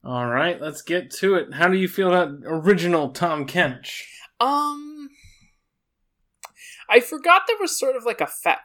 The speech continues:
Speaker 2: phobic thing with him where one of his names is Two Coats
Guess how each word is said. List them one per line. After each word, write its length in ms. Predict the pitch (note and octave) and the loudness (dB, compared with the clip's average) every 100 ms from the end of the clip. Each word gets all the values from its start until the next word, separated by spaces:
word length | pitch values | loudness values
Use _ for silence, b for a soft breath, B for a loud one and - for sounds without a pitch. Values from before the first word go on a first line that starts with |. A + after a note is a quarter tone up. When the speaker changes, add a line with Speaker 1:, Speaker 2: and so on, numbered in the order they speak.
| - | -6
Speaker 2:
phobic 380 | D3+ D#3+ G3 - | -8 -6 -8 -8
thing 220 | A3 G#3+ | -8 -8
with 160 | G#3+ A3 | -10 -10
him 220 | A#3+ A3 | -10 -6
where 120 | F3 | -6
one 200 | D#3 E3 | -4 -4
of 100 | E3+ | -6
his 180 | D#3+ D3+ | -8 -8
names 360 | C#3+ D3 E3+ D#3 | -6 -6 -6 -10
is 180 | C#3+ - | -12 -12
Two 300 | - F#3 F#3+ | -10 -10 -10
Coats 760 | - A3 A#3 C#4 - - - | -4 -2 -2 -6 -6 -4 -4